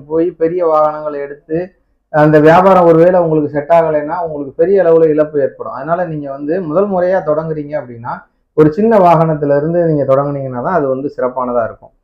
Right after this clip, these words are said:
ஒரு முதல் முறையா ஒரு வாகனங்கள் எடுத்து ஒரு தொழில் செய்யணும் அப்படிங்கிறவங்களுக்கு ஒரு சிறந்த அறிவுரை என்னன்னா நீங்க ஒரு சிறிய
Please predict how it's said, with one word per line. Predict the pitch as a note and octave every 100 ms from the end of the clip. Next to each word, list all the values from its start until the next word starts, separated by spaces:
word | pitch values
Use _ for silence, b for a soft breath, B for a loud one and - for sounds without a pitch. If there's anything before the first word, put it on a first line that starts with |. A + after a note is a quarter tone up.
| _ C3
ஒரு | C3+ C3+
முதல் | D3+ F#3
முறையா | F#3 F3 F3 G3+ F#3
ஒரு | E3 D3+ D3 C#3
வாகனங்கள் | C#3 E3+ F3 E3+ E3 D#3+ D3+
எடுத்து | D3 D#3 E3+ - F#3
ஒரு | D#3 C#3
தொழில் | D3 E3 E3
செய்யணும் | D3+ D3 D3 D3+
அப்படிங்கிறவங்களுக்கு | C3 C3+ C3+ B2+ B2+ A#2+ E3+ A#3+ _ _ _ -
ஒரு | C#3 C#3
சிறந்த | F3 G3 F3
அறிவுரை | D#3 D#3+ D3+
என்னன்னா | C#3 C#3 G3+ C#4+
நீங்க | E3 D#3+ D3
ஒரு | C#3+
சிறிய | - F#3 A#3